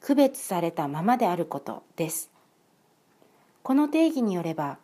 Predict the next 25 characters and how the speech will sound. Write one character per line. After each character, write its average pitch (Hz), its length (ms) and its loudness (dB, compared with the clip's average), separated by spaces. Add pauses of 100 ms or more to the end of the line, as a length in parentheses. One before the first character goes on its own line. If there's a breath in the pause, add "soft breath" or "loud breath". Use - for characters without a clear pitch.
(240)
二 214 340 0
つ - 400 -4
ま 180 140 -4
た 214 120 2
は 165 140 0
そ 208 160 -4
れ 254 140 4
以 311 100 -2
上 277 180 2
の 190 100 -2
も 170 120 -4
の 165 120 -4
が 143 200 -6 (360 soft breath)
共 240 260 2
に 269 140 2
ミ 233 160 2
ン 269 80 2
グ 269 120 0
リ 262 100 -2
ン 226 60 0
グ 175 100 -4
さ 185 140 -6
れ 180 120 -4
て 180 120 -2
も、 151 200 -4